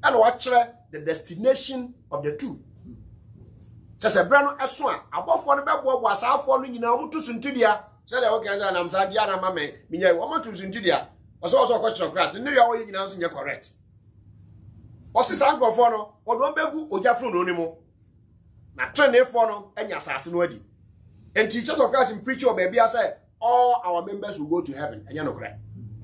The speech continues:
Ɛyɛ faithful members of the church ɛna bɛkɔ heaven. Nti ɛyɛ nokorɛ.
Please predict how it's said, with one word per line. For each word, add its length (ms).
Ɛyɛ 240
faithful 460
members 440
of 160
the 100
church 460
ɛna 160
bɛkɔ 200
heaven. 260
Nti 160
ɛyɛ 180
nokorɛ. 360